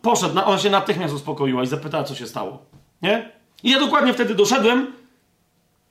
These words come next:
bo ten człowiek, wiecie, który chrzcił ją tym duchem, mówi, "Stary, co ty zrobiłeś? Zgasiłeś Ducha Świętego". Wtedy jeszcze ja na szczęście przyszedłem, mówię, "Ej,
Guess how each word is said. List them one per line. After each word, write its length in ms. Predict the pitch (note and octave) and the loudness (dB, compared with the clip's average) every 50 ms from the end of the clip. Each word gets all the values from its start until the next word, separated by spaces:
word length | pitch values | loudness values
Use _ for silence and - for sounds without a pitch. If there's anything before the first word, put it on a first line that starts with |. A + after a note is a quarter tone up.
| - - - | -18 -6 -2
bo 120 | E3 G#3+ | 0 2
ten 160 | G#3+ A#3 G#3 | 2 2 2
człowiek, 280 | - B3 A#3+ B3 A#3+ A#3+ - - - - | 2 2 2 2 0 -2 -6 -12 -14 -8
wiecie, 260 | F#3 E3 A3 - G#3+ | -2 0 0 2 2
który 280 | F3+ C#3+ G3+ G#3 F#3+ F#3 | 2 2 4 2 2 2
chrzcił 400 | - - - - - B3+ C4 A3 | 0 -2 -2 -2 0 0 2 4
ją 160 | G#3+ G3+ G3 | 4 4 4
tym 180 | G3+ G#3+ G#3 G#3 | 2 2 2 4
duchem, 460 | C#4 D#4 - - G#3 G#3 A3+ C4+ C#4 - - - - - - - - | 4 2 2 4 4 4 4 2 2 -2 -6 -18 -20 -20 -18 -12 -8
mówi, 160 | E3+ F3 G3+ | -6 -4 -4
"Stary, 360 | E3+ - C4+ C4+ C4 B3 A#3 | -2 0 0 2 4 4 2
co 100 | A#3 A3+ | 2 0
ty 120 | A3 A3 G3+ | -2 -2 0
zrobiłeś? 440 | F#3 G#3+ A3 F#3+ A3+ B3+ A#3 G#3+ E3+ | 0 0 0 2 2 4 4 4 4
Zgasiłeś 420 | D#3+ G#3 A3 - A#3 A3+ G#3 F3+ | 2 0 0 2 2 2 2 2
Ducha 220 | G#3 G#3+ A3+ A3+ | 0 0 -2 0
Świętego". 500 | E3+ F#3+ G#3+ G#3 - A3 F#3+ G#3 G3+ F#3+ - - - - | 0 2 2 2 2 2 2 2 2 0 -4 -10 -6 -2
Wtedy 200 | - G#3+ F#3 A3+ | 0 2 2 2
jeszcze 200 | A3 G#3 - G#3+ | 2 4 4 4
ja 120 | A3+ A#3 | 4 4
na 100 | A3+ G#3+ | 2 2
szczęście 240 | - F#3+ G#3+ F3 G3+ | 2 0 0 0 0
przyszedłem, 280 | - F#3 G3+ G3 G#3 G3+ | 0 0 0 0 0 0
mówię, 280 | F#3+ F3 F#3 F#3 F#3+ G#3 G#3+ - - - - - | 0 0 0 0 0 -2 -4 -8 -14 -10 -4 -2
"Ej, 320 | G#3+ F3 D#3 B2 - - | 0 0 0 0 -2 -6